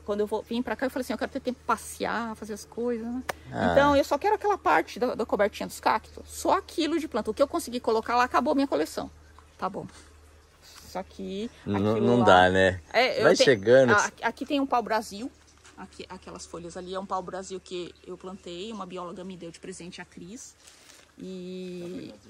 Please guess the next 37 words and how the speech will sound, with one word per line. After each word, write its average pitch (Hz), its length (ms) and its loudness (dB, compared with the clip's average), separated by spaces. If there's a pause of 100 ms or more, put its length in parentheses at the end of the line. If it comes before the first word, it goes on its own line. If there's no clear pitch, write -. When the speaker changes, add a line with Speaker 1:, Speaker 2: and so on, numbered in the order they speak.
(100)
Speaker 1:
eu 226 180 10
queria 277 520 2
um 392 60 -2
pau-brasil 262 600 6
de 247 80 2
verdade. 311 640 4 (200)
Speaker 2:
Por - 80 -6
Speaker 1:
Esse 220 120 0
Speaker 2:
quê? - 40 6
Speaker 1:
é 113 40 6
Speaker 2:
Mas 101 120 6
Speaker 1:
que - 60 -2
Speaker 2:
tem 120 160 4
pau-brasil 80 520 2
falso? - 460 0
Eu 82 100 -4
não 107 100 -8
sei. 131 120 -8
Speaker 1:
é 202 80 0
o 202 40 -4
mais 214 120 -4
comum. 208 200 -8 (600)
É 196 100 -4
raro 240 400 4
Speaker 2:
Ah, 131 120 6
Speaker 1:
você 98 100 8
Speaker 2:
é? 110 60 8
Speaker 1:
conseguir 233 420 2
um 240 120 -2
verdadeiro 208 500 -2
pau-brasil. 220 480 -2
Aí 190 80 -2
eu 214 40 -4
falei, 247 200 2
não, 214 180 0
uma 214 180 -2
bióloga. 214 540 4